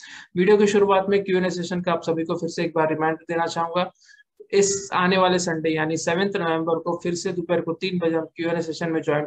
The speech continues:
होंगे, जहाँ पे every Sunday दोपहर को तीन बजे YouTube live में फ़ोर्टी फ़ाइव minutes का session मैं continue करता हूँ, जिससे आपके जितने भी क्वेश्चंस है, स्टॉक्स के related queries है, आप अपने, अपने portfolio के रिलेटेड आप मुझे पूछ सकते हैं।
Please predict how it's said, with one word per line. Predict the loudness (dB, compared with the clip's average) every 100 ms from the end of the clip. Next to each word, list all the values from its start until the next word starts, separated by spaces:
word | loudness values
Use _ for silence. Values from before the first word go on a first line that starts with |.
| -6
होंगे, | -6 -2
जहाँ | 0 0
पे | 0 -2
every | -2 0 0
Sunday | 0 -2 -2
दोपहर | -4 -2 -2
को | 0 -4
तीन | -4 -4
बजे | 0 2 4
YouTube | 2 0 0
live | 0 0 -2
में | -8 -8 _ -20 -20 _
फ़ोर्टी | 2 4 4
फ़ाइव | 4
minutes | 2 0 0
का | 0
session | 0 -2 -2 0
मैं | 0
continue | 0 -2 -2 -2
करता | 0 -2 0
हूँ, | -2 -2
जिससे | -4 -2 0
आपके | 0 0 -2
जितने | -2 -4 -4
भी |
क्वेश्चंस | -2 0 0 0 0
है, | 2 0
स्टॉक्स | -2 0 0 0
के | -6 -8
related | -6 -4 -4 -4
queries | 0 4 4 4
है, | 0
आप | 0 0 0 -8 -20 _ -10 -2 -2 -2
अपने, | -4 -2
अपने | -2 0
portfolio | 0 0 0 2 0
के | 0
रिलेटेड | -2 -4 -4 -4
आप | -4 -2
मुझे | -2
पूछ | -2 -2 -4
सकते | -4 -4
हैं। | -6